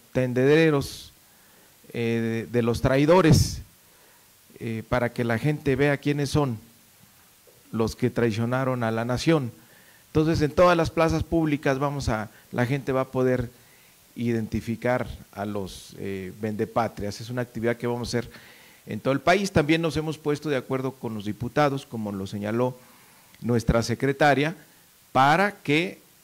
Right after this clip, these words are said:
en aquellos lugares donde se hicieron asambleas informativas, regresen y hagan otra asamblea informativa para que el pueblo de México esté enterado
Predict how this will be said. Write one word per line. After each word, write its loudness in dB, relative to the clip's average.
en -6
aquellos 2
lugares 4
donde 2
se 0
hicieron -2
asambleas -2
informativas, -4
regresen 6
y 4
hagan 4
otra 4
asamblea 0
informativa 0
para 0
que -4
el -2
pueblo 2
de -2
México -4
esté -4
enterado -2